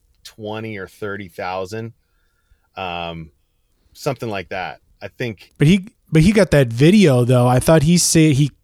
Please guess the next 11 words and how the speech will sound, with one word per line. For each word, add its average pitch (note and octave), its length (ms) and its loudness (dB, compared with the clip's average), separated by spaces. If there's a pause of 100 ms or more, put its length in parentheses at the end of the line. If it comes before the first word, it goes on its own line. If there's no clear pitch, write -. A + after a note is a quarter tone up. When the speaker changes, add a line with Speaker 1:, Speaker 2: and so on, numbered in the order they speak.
(140)
Speaker 2:
he D#3+ 160 -2
said, C3 600 0
and C3 120 -2
you C3 60 -4
said C3 320 -2
sometimes B2+ 720 -2
people B2+ 400 -4
embellish C3 560 -2
a B2+ 60 -2
little A#2 260 -4
bit, A#2 340 -6